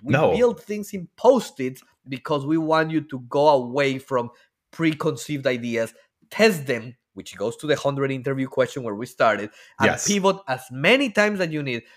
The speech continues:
Speaker 1: so you define the problem right. If on top of the problem definition, you come with a great solution, even better.
Speaker 2: Even
Speaker 1: But
Speaker 2: better,
Speaker 1: at least
Speaker 2: right.
Speaker 1: make sure that you have the right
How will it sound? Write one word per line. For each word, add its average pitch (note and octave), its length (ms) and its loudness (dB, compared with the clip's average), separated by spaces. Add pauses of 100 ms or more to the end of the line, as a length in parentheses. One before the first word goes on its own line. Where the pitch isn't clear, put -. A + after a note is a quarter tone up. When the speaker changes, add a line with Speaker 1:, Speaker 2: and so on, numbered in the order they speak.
Speaker 1:
so - 100 -12
you C3+ 220 -6
define C#3 560 -2
the B2 100 -4
problem A2+ 560 -4
right. F#2+ 300 -4 (220)
If E3 120 -4
on F3+ 160 -2
top - 160 4
of B3 160 -2
the E3 360 -2
problem G3+ 300 0
definition, D3+ 520 -6
you D3+ 80 -6
come D#3+ 160 -6
with D3+ 120 -4
a A2+ 40 -2
great C#3 240 -2
solution, E3+ 420 -4
even D3 220 -6
better. C3+ 260 2 (200)
Speaker 2:
Even C#3+ 200 6
Speaker 1:
But D3+ 80 4
Speaker 2:
better, G2 140 2
Speaker 1:
at D#3 40 -4
least F3+ 120 2
Speaker 2:
right. A2 100 4
Speaker 1:
make F#3 160 -2
sure F3 240 -4
that D#3 240 -2
you D#3 80 -2
have C#3+ 220 -4
the C3 120 -6
right A#2 540 -6